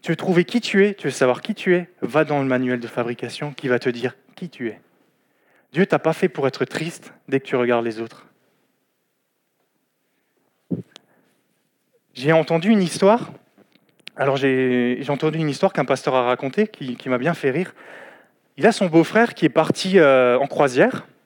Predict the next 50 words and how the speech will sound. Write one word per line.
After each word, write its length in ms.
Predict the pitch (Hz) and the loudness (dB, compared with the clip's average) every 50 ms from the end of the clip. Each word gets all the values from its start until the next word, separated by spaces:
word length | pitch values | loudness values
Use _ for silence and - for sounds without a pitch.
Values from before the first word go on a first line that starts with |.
| _ _ _ _ _ _ _ _ _ _ _ _ _ _ - - - | _ _ _ _ _ _ _ _ _ _ _ _ _ _ -20 -12 -10
Et 40 | - | -4
quand 200 | - 185 202 - | -2 0 0 2
il 80 | 220 190 | 4 4
est 40 | 165 | 6
revenu, 380 | 151 156 139 156 202 269 294 | 4 4 2 4 4 4 4
on 140 | 247 165 151 | 4 2 4
lui 80 | 147 147 | 2 2
a 60 | 131 | 2
posé 200 | - 151 139 156 | 2 2 2 4
la 120 | 151 143 | 2 2
question, 480 | - 147 135 127 - - 220 214 202 160 | 2 -2 -6 -4 0 0 4 4 6 4
euh, « 100 | 135 123 - - - - - - - _ _ _ _ _ _ _ _ _ - | 4 2 0 -6 -20 -20 -20 -20 -20 _ _ _ _ _ _ _ _ _ -2
Comment 160 | 180 196 208 | 2 2 2
s'est 160 | 196 - 185 | 4 2 2
passée 240 | - 175 160 - 175 | 2 2 0 0 -2
sa 140 | - 180 156 | 0 -2 -2
croisière ? » 400 | - - 147 139 123 123 120 113 - | 2 2 0 2 2 2 0 0 2
Alors 160 | 127 139 151 | 2 2 2
lui, 140 | 165 175 170 | 2 0 -2
il 40 | 147 | -4
dit, « 140 | 131 139 | -4 0
Ouais, 160 | 139 190 240 247 | 4 4 6 6
la 100 | 190 139 | 4 2
croisière 300 | - - 135 120 123 123 | 2 0 2 2 2 2
était 200 | 123 - 143 139 | 2 0 -2 0
bien, 380 | 147 214 233 233 233 220 - - | 2 4 4 4 4 0 -2 -8
mais 280 | - 120 120 127 151 139 | -14 -16 -12 -6 -2 0
la 100 | 139 135 | 0 0
nourriture, 520 | 139 135 135 139 139 - - 214 208 156 | 0 0 -2 -4 -4 -4 0 2 4 4
euh, 120 | 131 123 120 | 4 4 4
ben, 240 | 120 127 123 127 120 | 2 0 0 0 -2
c'est-, 200 | - - 120 - | -4 -10 -14 -14
c'était 280 | - - 135 - 160 | -8 -8 -6 -6 -4
pas 120 | - 151 139 | -4 -4 -4
ça. » 220 | - - 107 - _ _ _ _ _ _ _ _ _ _ _ _ _ _ _ _ _ _ _ _ _ _ _ _ - | -4 -6 -10 -10 _ _ _ _ _ _ _ _ _ _ _ _ _ _ _ _ _ _ _ _ _ _ _ _ -16
Bizarre, 300 | 123 123 147 214 196 - | -8 0 2 2 2 2
quoi, 100 | - 143 | 0 -2
parce 160 | 123 123 123 | 0 -2 -4
que 80 | - 143 | -2 0
normalement, 300 | 139 135 135 151 185 196 | 4 4 4 4 2 2
quand 100 | - 165 | 0 0
tu 120 | - 156 | -4 -2
pars 120 | - 151 135 | 0 0 0
en 80 | 135 | 0
croisière, 500 | 123 - 147 135 135 165 196 196 180 - | 2 2 2 2 4 4 4 4 4 2
quatre-vingt-dix 400 | - 180 156 - - 165 147 151 | 0 0 0 2 -2 -2 -2 -4
pour 160 | - - 165 - | -8 -8 -8 -6
cent, 300 | - - 180 180 170 - - - - - - _ _ _ _ _ _ - _ _ _ _ _ _ _ - | 0 2 2 2 2 -2 -10 -20 -20 -20 -20 _ _ _ _ _ _ -20 _ _ _ _ _ _ _ -8
la 260 | 156 165 160 156 147 | 0 2 2 4 4
raison 460 | 139 180 196 175 202 226 220 202 | 4 2 2 4 4 2 2 0